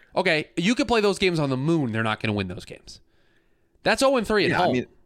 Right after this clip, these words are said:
Speaker 2: yeah, unless they start playing those, if, unless they play those games in two thousand six, they're screwed.
Speaker 1: So, th-
Speaker 2: Like
Speaker 1: right. So those three, they're gonna lose.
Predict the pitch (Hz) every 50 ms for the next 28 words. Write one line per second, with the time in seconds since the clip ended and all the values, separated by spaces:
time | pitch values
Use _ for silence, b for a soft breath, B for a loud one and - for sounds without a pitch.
0 | _ _ _ _ _ _ _ _ - 123 120 117 175 175 - 190 175 - 202 185
1 | - - 185 185 170 165 151 139 - - 147 139 151 147 156 180 - 185 165 160
2 | 143 - - 175 170 156 143 131 - 156 147 127 131 117 147 135 143 131 123 104
3 | 98 - - - 147 - - - - 90 - - - - 139 82 - - - -
4 | - 156 151 147 143 - - 101 87 - - - _ _ _ - - - _ _
5 | _ - 156 139 120 101 - 151 151 139 160 208 262 277 - - - 226 220 196
6 | 180 175 175 170 - - - _ - 156 151 151 139 147 143 131 120 117 101 92
7 | 101 139 - - -